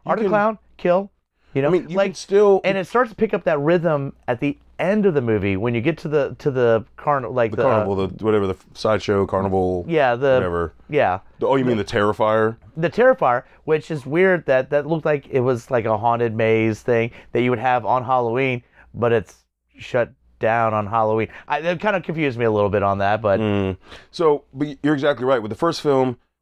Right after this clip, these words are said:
Speaker 1: uh, that, that's what it was. It was to the point. But you know what? I gave more shit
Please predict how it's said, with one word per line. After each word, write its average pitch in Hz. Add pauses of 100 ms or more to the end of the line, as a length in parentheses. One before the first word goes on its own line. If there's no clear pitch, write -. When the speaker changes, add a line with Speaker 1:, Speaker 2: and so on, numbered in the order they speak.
(240)
Speaker 1:
uh, 107
that, 135
that's 131
what 135
it 127
was. 123
It -
was 98
to 156
the 131
point. 120
But 113
you 120
know 127
what? 131 (200)
I -
gave 147
more 139
shit 139